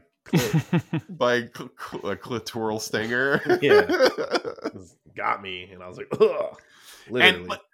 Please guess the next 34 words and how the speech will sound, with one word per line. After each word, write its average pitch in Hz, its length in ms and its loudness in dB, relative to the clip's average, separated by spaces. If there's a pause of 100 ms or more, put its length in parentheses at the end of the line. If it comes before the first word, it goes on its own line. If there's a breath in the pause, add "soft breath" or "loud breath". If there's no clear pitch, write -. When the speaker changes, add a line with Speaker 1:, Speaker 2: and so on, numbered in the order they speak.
(180 soft breath)
Speaker 3:
what 180 140 6
I 190 80 10
like, 185 260 6
too, 208 240 0
is, 113 140 0
like, 110 340 -2 (120)
she 143 240 -8
tries 135 720 0
to 123 200 -6
eat 120 220 -6
regular 101 380 -2
food. 127 240 -6
Like, - 120 -10
she 131 140 -4
wants 135 280 -2
to 135 100 -8
be 110 160 -4
normal. 80 600 -8 (760)
But, 98 180 -6
like, 90 320 -4 (140)
you 101 100 -8
know, 76 380 -10
she - 200 -8
can't. 101 360 -6
She 117 140 -6
has 104 240 -4
to 95 100 -10
drink 101 380 -10
blood 90 500 -6
through 101 200 -10
the 87 120 -12
stinger 90 600 -10 (760)
to 82 140 -16
survive. 85 760 -6